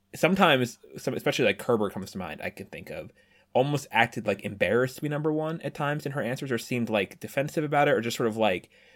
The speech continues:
not, uh, trying to shrug away from it. And that Ash, obviously Ash did it in the moment of having just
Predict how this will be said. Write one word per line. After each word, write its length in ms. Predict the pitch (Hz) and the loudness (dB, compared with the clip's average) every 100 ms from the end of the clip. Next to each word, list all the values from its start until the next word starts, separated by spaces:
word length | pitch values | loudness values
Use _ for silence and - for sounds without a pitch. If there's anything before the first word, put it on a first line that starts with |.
| _ _ | _ _
not, 400 | 113 120 120 - | 0 2 2 0
uh, 60 | 120 | -6
trying 240 | - 123 | 0 0
to 60 | 117 | 2
shrug 300 | - 131 120 | 4 4 6
away 220 | 107 107 | 6 6
from 160 | 117 151 | 2 -4
it. 180 | 170 - _ | -6 -8 _
And 140 | 107 107 | -2 -2
that 160 | 101 110 | 2 4
Ash, 260 | 110 110 - | 6 4 4
obviously 320 | 135 135 107 | 4 4 4
Ash 160 | 104 | 4
did 140 | - 104 | 2 -2
it 80 | 98 | 0
in 100 | 104 | -2
the 60 | |
moment 280 | 98 92 92 | -2 -2 -4
of 60 | 110 | -2
having 240 | 101 95 | -2 -2
just 260 | 101 95 | -2 -2